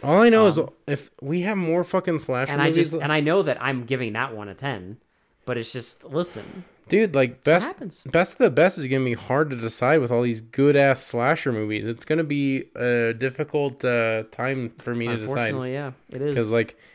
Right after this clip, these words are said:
Speaker 1: I mean, that's, it's a good problem to have,
Speaker 2: Yeah, I know.
Speaker 1: but, like,
Speaker 2: First world problems.
Speaker 1: 'cause we, uh, we don't, I mean, it, it, there's a lot of contenders already, and so
Speaker 2: Yeah.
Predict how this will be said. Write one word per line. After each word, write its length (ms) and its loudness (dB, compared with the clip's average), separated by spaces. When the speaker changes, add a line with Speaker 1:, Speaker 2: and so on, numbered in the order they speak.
Speaker 1:
I 80 4
mean, 140 8
that's, 280 4
it's 160 -2
a 40 0
good 220 4
problem 440 2
to 100 0
have, 360 0
Speaker 2:
Yeah, 60 -14
I 20 -14
know. 200 -16
Speaker 1:
but, 280 2
like, 160 6
Speaker 2:
First 160 6
world 260 4
problems. 540 2
Speaker 1:
'cause 220 0
we, 160 -4
uh, 100 -8
we 140 -6
don't, 240 0
I 80 -4
mean, 320 -2
it, 200 -8
it, 160 -6
there's 160 4
a 60 0
lot 180 4
of 80 2
contenders 480 -2
already, 560 -2
and 240 -6
so 400 -4
Speaker 2:
Yeah. 260 -4